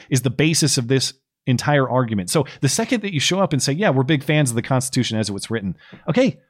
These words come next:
conflict over. Now we can get to the real task of minimizing the size of the federal government, returning power to the states.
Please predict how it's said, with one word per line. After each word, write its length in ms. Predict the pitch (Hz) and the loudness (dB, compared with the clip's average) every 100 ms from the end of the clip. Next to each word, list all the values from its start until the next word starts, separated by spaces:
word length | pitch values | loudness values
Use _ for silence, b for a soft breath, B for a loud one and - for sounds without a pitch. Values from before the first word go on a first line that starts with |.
| _ | _
conflict 540 | - 196 233 220 208 - | -2 0 0 0 -2 0
over. 480 | 202 269 170 104 - _ _ _ - | 0 2 2 0 -6 _ _ _ 0
Now 160 | 143 185 | 2 2
we 100 | 180 | 2
can 140 | 185 | 2
get 160 | 180 165 | 2 0
to 100 | 160 | 0
the 140 | 160 | 2
real 200 | 147 190 | 4 2
task 360 | - 143 156 139 | 2 2 2 0
of 160 | 110 b - | -4 b -4
minimizing 580 | 117 147 160 165 165 151 | 0 4 4 4 4 4
the 60 | 127 | 4
size 280 | 143 147 | 2 2
of 60 | 131 | 2
the 40 | |
federal 240 | 120 131 120 | 2 2 2
government, 400 | 123 151 208 139 | 2 2 0 0
returning 400 | 127 131 135 135 | -2 2 2 2
power 320 | 127 131 135 | 2 2 2
to 100 | 131 | 0
the 100 | 110 | 0
states. 440 | - 147 214 - | 0 0 0 -4